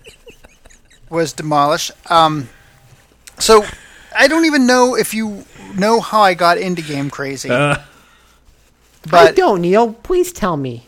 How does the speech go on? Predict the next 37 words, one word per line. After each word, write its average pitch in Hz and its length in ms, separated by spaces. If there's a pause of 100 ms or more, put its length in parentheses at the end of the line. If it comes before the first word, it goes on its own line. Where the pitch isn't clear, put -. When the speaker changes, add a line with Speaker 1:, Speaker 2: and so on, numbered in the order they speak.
(140)
Speaker 2:
Oh, 208 320
well, 151 240
it's 151 160
a 160 60
fantastic 165 760
story 147 280
that 143 100
I'm 160 140
gonna 165 120
have 160 120
to 156 80
compress - 800
in 214 260
order 185 240
so 170 480 (100)
you 180 200
can 175 160
get 160 180
to - 80
Target 143 540
to 151 80
get 143 160
your 147 120
Amiibo 139 400
characters. 139 520 (500)
So, 165 400 (680)
uh, 165 260 (400)
I 190 140
was 240 160
working 226 220
for 202 120
a 175 60
company 180 260
called 160 280
Image 185 320
Builder 151 220
Software 127 640